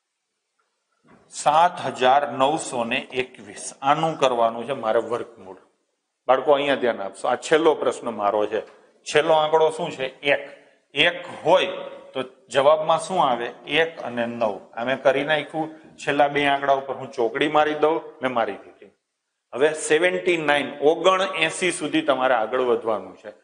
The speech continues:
આઠ નો ચોસઠ થાય, નવ નો વર્ગ વધી જશે. નવ નો વધી જાય એટલે આઠે ચાલશે. ચાલી ગયું આઠે. હવે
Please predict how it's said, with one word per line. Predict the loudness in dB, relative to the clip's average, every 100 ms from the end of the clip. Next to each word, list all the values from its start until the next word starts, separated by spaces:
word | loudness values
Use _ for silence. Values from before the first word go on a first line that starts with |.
| _ _ 0
આઠ | 0 2 -4
નો | -2 -2
ચોસઠ | 0 -2 2 2 0 0
થાય, | 2 2 2 -10 -16 0
નવ | 2 4 4
નો | 4 4
વર્ગ | 4 0 -2 -2
વધી | -2 -2 -6 -2
જશે. | -2 -2 0 -4 -4 -20 -2
નવ | 0 2 2
નો | 2
વધી | 2 0 -2
જાય | 0 0
એટલે | 0 -2
આઠે | -4 -4 -6 -6 -18
ચાલશે. | -14 -14 -14 -20 -20 _ _ -2
ચાલી | 0 0 0
ગયું | 2 2
આઠે. | 0 0 -2 -4 -18 _
હવે | 2 4